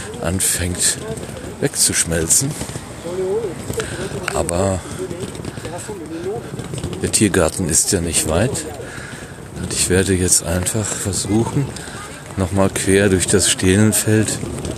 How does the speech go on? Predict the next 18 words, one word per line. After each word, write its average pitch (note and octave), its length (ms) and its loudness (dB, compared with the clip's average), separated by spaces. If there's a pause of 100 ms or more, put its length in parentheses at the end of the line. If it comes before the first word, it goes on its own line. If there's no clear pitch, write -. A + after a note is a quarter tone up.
(680)
auf - 140 2
die F2 120 0
andere F2 320 4
Seite F#2 480 6 (720)
<clears throat> F2 400 4
zu - 180 2
kommen. A2+ 460 4 (4000)
Ja, F2+ 200 4
streng G#2+ 240 4
genommen G2+ 300 6
benutze F#2+ 420 4
ich F#2+ 100 -2
dann F#2+ 200 2
diesen F2+ 300 -2
Ort F2 280 2
auch G#2 280 4
nicht - 320 0 (1700)
zweckgemäß, G#2 1040 4